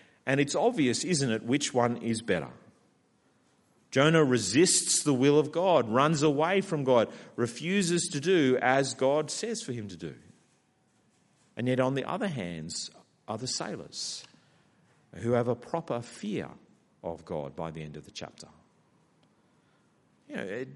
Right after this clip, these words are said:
Jonah, Jonah knows what God wants him to do. He just doesn't do it. And as I said, I think this makes Jonah very relatable. I, he, Jonah reminds me of me.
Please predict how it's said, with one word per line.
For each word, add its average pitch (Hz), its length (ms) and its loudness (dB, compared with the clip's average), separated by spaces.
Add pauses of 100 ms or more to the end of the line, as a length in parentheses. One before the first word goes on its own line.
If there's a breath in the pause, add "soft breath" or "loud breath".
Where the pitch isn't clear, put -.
(340)
Jonah, 170 400 -6 (720 soft breath)
Jonah 208 400 0
knows 185 840 -2
what 139 240 4
God 123 260 4
wants 143 400 -2
him 170 160 0
to 160 100 -8
do. 101 360 -4 (760 soft breath)
He 95 120 -10
just 98 320 -10
doesn't 92 320 -12
do - 160 -14
it. - 100 -18 (1700)
And 123 100 -6
as 185 180 -4
I 156 60 0
said, 156 240 -4
I 147 100 -6
think 160 160 -8
this 123 180 -6
makes 113 220 -4
Jonah 101 260 -2
very 107 340 0
relatable. 120 680 -8
I, 80 180 -12
he, 101 220 -6
Jonah 117 440 0
reminds 123 640 0
me 127 300 -4
of 120 240 -4
me. 175 340 -10